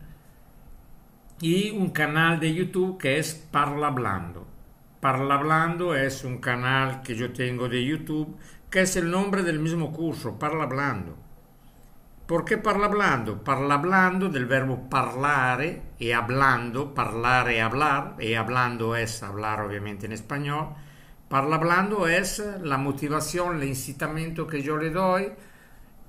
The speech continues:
a comenzar ya con italiañolo. No se preocupen si no hablan correctamente. Mire, yo tengo tanto tiempo hablando español y digo tanta estupidez, hago tanto error todavía.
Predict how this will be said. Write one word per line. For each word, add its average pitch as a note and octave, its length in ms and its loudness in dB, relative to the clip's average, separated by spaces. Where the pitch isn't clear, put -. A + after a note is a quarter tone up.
a D#3+ 500 2
comenzar D3+ 580 0
ya F#3 220 -2
con D#3+ 180 -2
italiañolo. C#3+ 880 -2
No F3 260 0
se E3+ 200 -2
preocupen D3 1200 -4
si C3 260 -2
no C3+ 240 0
hablan C3+ 460 2
correctamente. C3 760 0
Mire, D3+ 340 2
yo F3+ 160 0
tengo C#3+ 320 2
tanto C3+ 320 0
tiempo C3+ 300 -2
hablando B2+ 320 -2
español B2+ 480 -2
y A2+ 60 -2
digo A2+ 360 -4
tanta A2 260 -6
estupidez, A2 720 -4
hago A#2 240 0
tanto A2+ 280 -2
error G#2+ 400 -2
todavía. G2 540 -6